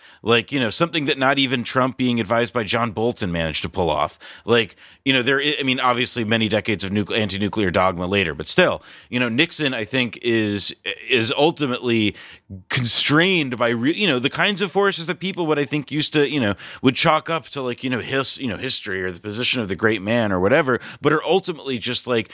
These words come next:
the m-, way myriad complex factors that just, you know, amount to deterrence or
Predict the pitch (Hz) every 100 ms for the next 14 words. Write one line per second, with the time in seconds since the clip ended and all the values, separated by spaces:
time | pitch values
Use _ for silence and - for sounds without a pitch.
0 | - 110 135 127 117 _ 131 135 139 127
1 | 151 226 202 165 147 160 156 139 113 131
2 | - 135 - - 117 131 113 101 98 98
3 | 113 - 120 101 - - 113 117 135 143
4 | 120 104 - 170 143 120 - - 214 175
5 | 120